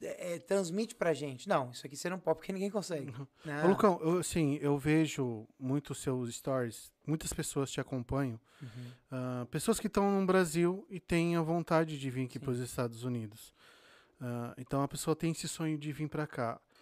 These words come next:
Speaker 2: Hoje, acho que você recebendo tanto feedback assim, creio que tu já recebeu, qual que seria ma-,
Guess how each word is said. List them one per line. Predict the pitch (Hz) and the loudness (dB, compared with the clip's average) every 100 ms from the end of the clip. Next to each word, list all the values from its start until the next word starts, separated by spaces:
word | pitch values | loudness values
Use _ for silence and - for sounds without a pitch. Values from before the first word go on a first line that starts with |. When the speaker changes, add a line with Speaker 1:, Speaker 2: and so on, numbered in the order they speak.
| - _ _ _ | -20 _ _ _
Speaker 2:
Hoje, | 151 190 170 156 127 117 - - | 2 4 4 0 -4 -4 -12 -8
acho | 135 135 - | -4 -4 -4
que | 147 135 - - | -6 -6 -10 -4
você | 139 - 180 | -2 0 0
recebendo | 170 170 156 147 | 0 2 2 2
tanto | - 185 - | 0 -2 -2
feedback | - 160 143 139 131 | -6 -2 2 2 2
assim, | 131 - 147 147 123 | -2 0 0 0 -2
creio | - 143 147 | 0 0 0
que | - | -6
tu | - 156 | -4 -2
já | 156 | 0
recebeu, | 143 147 - 117 127 143 - - - - | 0 -2 -4 -4 -2 -2 -2 -12 -20 -10
qual | - 170 | 0 0
que | - | 0
seria | 190 170 165 | -2 2 2
ma-, | 160 | 0